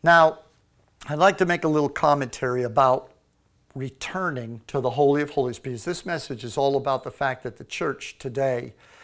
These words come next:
needs to seriously undergo an about face and return to the Holy of Holies. First of all, the ability of evil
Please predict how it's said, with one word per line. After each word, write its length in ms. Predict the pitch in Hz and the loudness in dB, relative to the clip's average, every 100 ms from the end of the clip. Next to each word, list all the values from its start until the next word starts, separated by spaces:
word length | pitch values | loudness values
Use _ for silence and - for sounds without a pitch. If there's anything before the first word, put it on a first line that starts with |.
| - _ | -20 _
needs 540 | 131 131 170 180 175 - | -10 -4 -2 -2 -6 -10
to 300 | - 180 147 | -10 -8 -8
seriously 1200 | - - - - 190 151 123 113 - 123 120 117 - _ _ _ - | -6 -2 -2 0 0 0 -4 -6 -8 -8 -8 -10 -18 _ _ _ 2
undergo 600 | 160 170 165 139 139 131 | 2 2 0 2 2 2
an 80 | 123 | -2
about 400 | 104 135 147 - | 0 0 0 -4
face 560 | - 135 117 - - - _ _ | -8 -6 -8 -10 -12 -16 _ _
and 200 | 147 139 | -8 -6
return 720 | 139 139 - 170 147 117 113 110 _ _ _ | -6 -8 -10 -8 -8 -8 -12 -18 _ _ _
to 120 | - 143 | -6 -4
the 120 | 120 | -2
Holy 360 | 131 123 123 | -4 -4 -4
of 100 | 117 | -6
Holies. 680 | - 135 127 - 127 - - _ _ _ _ _ _ _ _ _ _ _ _ _ _ _ _ _ _ | -8 -8 -8 -12 -14 -12 -12 _ _ _ _ _ _ _ _ _ _ _ _ _ _ _ _ _ _
First 320 | - 240 - | -2 0 2
of 80 | 165 | 4
all, 140 | 151 | 4
the 100 | 143 | 4
ability 540 | 147 123 196 185 165 151 | 2 4 4 4 4 2
of 140 | 139 | 2
evil 520 | 165 180 202 226 247 | 0 2 2 2 -4